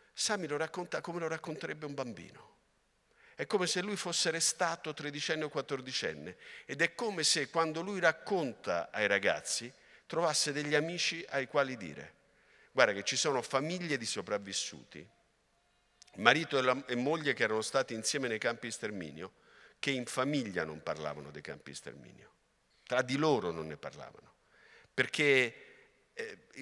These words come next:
io non so chi di voi è andato a Birkenau, ad Auschwitz in visita con le scuole o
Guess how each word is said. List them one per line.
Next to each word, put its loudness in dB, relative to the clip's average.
io 0
non 2
so 4
chi -8
di -6
voi 0
è 4
andato 2
a 0
Birkenau, -6
ad -8
Auschwitz -4
in -12
visita -8
con -14
le -18
scuole -6
o -12